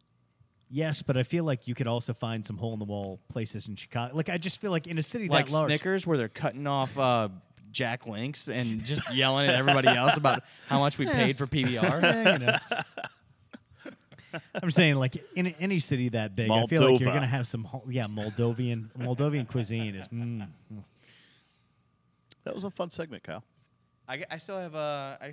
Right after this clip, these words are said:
Speaker 2: got two more.
Speaker 3: All right, what do you got?
Speaker 2: Quickly. Uh, well, we'll skip one.
Speaker 1: Sink it.
Speaker 2: Uh,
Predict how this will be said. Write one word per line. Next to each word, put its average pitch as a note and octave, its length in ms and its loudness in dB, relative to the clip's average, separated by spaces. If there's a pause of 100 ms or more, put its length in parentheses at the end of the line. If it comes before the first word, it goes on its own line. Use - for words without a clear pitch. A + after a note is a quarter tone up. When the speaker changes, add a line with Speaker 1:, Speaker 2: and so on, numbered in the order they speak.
Speaker 2:
got D3+ 140 -10
two D#3+ 100 -14
more. A2+ 160 -12 (260)
Speaker 3:
All F3+ 60 -10
right, F3 160 -10 (180)
what A2+ 100 -14
do B2 60 -12
you A#2+ 60 -10
got? - 160 -14
Speaker 2:
Quickly. A2+ 360 -6 (1700)
Uh, C3+ 760 2 (1300)
well, F3+ 160 0
we'll F3 80 2
skip A2 200 -8
one. F3 100 -4
Speaker 1:
Sink A#3 300 -2
it. C#3+ 180 4 (640)
Speaker 2:
Uh, B2+ 460 4